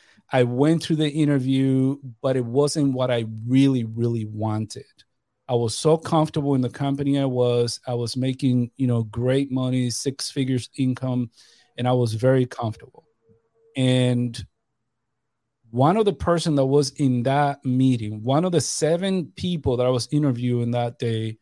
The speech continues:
was a very close friend that played golfs with the owner of the company I was working,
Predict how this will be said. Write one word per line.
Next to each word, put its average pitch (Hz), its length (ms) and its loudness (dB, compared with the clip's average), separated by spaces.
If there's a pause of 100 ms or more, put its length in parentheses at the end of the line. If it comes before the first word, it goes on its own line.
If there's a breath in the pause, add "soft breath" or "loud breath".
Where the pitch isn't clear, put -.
(320)
was 139 360 4
a 131 180 4
very 156 420 2
close 170 440 -2
friend 135 520 -2
that 117 180 -2
played 143 280 0
golfs 117 540 0 (380)
with 180 300 4
the 151 180 0
owner 156 260 2
of 127 140 0
the 127 80 -6
company 123 800 -2
I 131 80 -2
was 120 280 -2
working, 120 520 -4